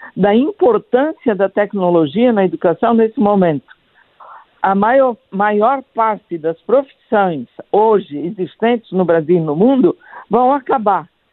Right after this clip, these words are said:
E se nós não prepararmos o cidadão para esse novo momento,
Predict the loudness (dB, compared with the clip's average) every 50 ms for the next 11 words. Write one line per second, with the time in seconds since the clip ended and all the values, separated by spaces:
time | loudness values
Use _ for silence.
0 | _ _ -12 -12 -10 -8 -4 -2 0 0 0 0 0 -2 -2 0 0 -2 0 2
1 | 0 0 2 2 2 0 -2 -4 -10 -12 -12 -14 -16 -14 _ -10 -6 -2 -2 -2
2 | 0 0 -2 -2 -2 -2 -2 -2 0 -2 -4 -6 -6 -6 -2 0 0 0 0 -2
3 | -4 -2 -2 -2 0 0 -2 -2 -4 -8 _